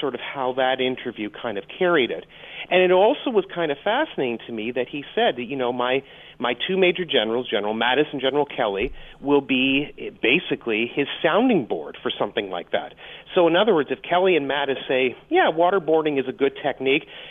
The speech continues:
It's worked when we've basically taken, you know, these horrible bloodthirsty terrorists and totalitarian groups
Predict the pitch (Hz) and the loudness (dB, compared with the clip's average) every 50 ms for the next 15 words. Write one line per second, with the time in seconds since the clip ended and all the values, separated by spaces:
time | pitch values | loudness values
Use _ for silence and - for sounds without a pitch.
0 | - - - 139 139 - 135 147 147 151 156 147 - 151 139 131 131 123 113 - | -10 -6 -6 -6 -4 -6 -4 0 0 0 0 0 0 0 0 0 0 -4 -6 -8
1 | - - - 120 131 - - 127 - 127 110 - - - 139 139 - 127 113 110 | -12 -12 -8 -8 -6 -6 -6 -8 -6 -8 -8 -4 -2 0 0 0 0 -2 -6 -6
2 | 113 - - - - _ _ _ _ - 143 127 120 113 110 117 113 104 - - | -8 -12 -16 -20 -20 _ _ _ _ -2 0 2 2 2 0 -2 -4 -6 -4 0
3 | 151 156 156 151 135 131 117 - 120 120 131 123 - - 131 127 113 - - - | 4 4 4 4 4 0 0 2 2 2 2 2 0 -4 -2 -2 -2 -4 -8 -12
4 | - - - 175 185 180 180 180 175 165 - - - - - - - - 110 107 | -10 -4 2 2 4 4 4 4 2 2 0 -6 -12 -14 -16 -16 -14 -10 -10 -10
5 | 104 - - 127 - - 143 131 120 117 - 175 180 175 180 170 165 160 160 160 | -8 -8 -10 -10 -6 -4 -2 -2 -2 -2 0 0 2 2 2 2 2 2 0 0
6 | - | 0